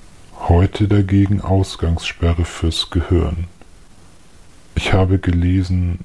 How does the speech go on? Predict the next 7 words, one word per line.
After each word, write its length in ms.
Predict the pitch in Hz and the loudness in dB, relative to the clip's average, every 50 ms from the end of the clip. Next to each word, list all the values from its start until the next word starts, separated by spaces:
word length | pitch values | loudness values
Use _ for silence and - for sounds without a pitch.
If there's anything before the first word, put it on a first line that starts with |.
| - - - - - - - - | -16 -20 -20 -20 -20 -20 -16 -12
Schuld 540 | - - - - - 92 92 95 95 - | -10 -10 -6 0 2 4 4 4 2 0
und 220 | - 82 90 90 - | -2 0 0 0 0
Sühne 560 | - - 95 95 95 87 76 71 71 71 80 - - - - - - - - - - - - - - - - - - - - - - - - - | -2 0 2 4 4 4 2 2 -2 -4 -6 -10 -16 -20 -20 -20 -20 -20 -20 -20 -20 -20 -20 -20 -20 -20 -20 -20 -20 -20 -20 -20 -20 -20 -14 -6
und 240 | - 85 80 78 82 | 0 2 2 4 4
habe 280 | 87 82 78 78 80 | 4 2 2 2 2
nichts 440 | 80 82 87 87 - - - - - | 2 2 2 0 -2 -4 -12 -14 -14
verstanden. 920 | - - 87 87 - - - - 76 78 71 73 - - - - 78 82 | -8 -4 -4 -4 -4 -4 -6 -4 -2 -2 -2 -2 -6 -8 -10 -8 -8 -8